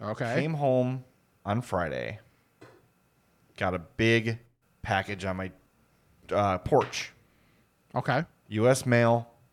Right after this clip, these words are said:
Speaker 2: from Joe Zadralovich, our buddy from Marishka's in Crest Hill.
Speaker 1: Oh,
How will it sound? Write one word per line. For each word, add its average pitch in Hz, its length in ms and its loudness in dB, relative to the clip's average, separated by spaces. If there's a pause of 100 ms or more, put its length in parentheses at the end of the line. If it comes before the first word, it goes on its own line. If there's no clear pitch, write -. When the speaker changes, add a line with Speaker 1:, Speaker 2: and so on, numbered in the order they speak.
Speaker 2:
from 98 240 -4
Joe 101 480 4
Zadralovich, 90 840 0 (140)
our 98 120 -2
buddy 92 300 2
from 98 240 -4
Marishka's 92 420 -2
in 90 120 -8
Crest 95 280 -2
Hill. 113 300 2
Speaker 1:
Oh, 165 580 -6